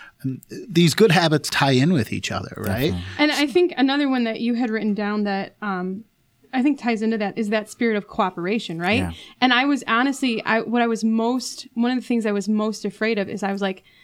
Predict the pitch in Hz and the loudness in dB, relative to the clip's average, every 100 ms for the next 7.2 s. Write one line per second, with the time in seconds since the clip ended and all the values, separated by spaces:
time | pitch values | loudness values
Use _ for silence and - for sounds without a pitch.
0 | _ - 226 262 247 - 233 277 311 - | _ -4 0 0 0 -2 0 2 0 -2
1 | 226 214 208 202 214 214 220 214 - - | -4 -2 -2 -2 -2 0 -2 -4 -8 -4
2 | 294 277 262 240 240 262 - 254 262 240 | 0 0 0 0 0 0 0 0 2 2
3 | 233 226 208 - 247 262 262 226 226 - | 0 0 2 4 4 4 2 2 -2 -4
4 | 262 269 254 247 247 - - - 220 214 | 0 2 2 2 -2 -4 -10 -4 -2 0
5 | 240 214 247 269 262 214 202 202 220 226 | 0 0 0 -2 -2 -2 -2 -2 -2 -2
6 | 214 208 214 269 240 202 208 214 226 226 | -2 0 0 0 0 -2 -2 -2 -2 -2
7 | 226 | -4